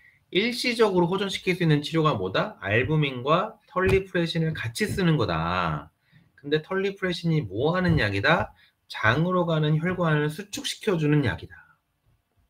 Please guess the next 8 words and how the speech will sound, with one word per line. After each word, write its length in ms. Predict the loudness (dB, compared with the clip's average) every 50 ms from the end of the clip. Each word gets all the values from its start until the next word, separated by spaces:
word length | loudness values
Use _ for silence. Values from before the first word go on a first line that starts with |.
| _ _ _ -14 -14 -14 -16 _ _
그러니까 480 | -4 -2 0 2 2 0 0 0 0
이게 180 | 0 0 0 -2
해결이 260 | 0 0 0 2 2
될 100 | 0 -2
수 120 | -2 -2 -2
있는 220 | -2 -2 -4 -6
거죠. 300 | -8 -10 -14 -18 -20 -20 -18 -16
아, 260 | -16 -16 -16 -16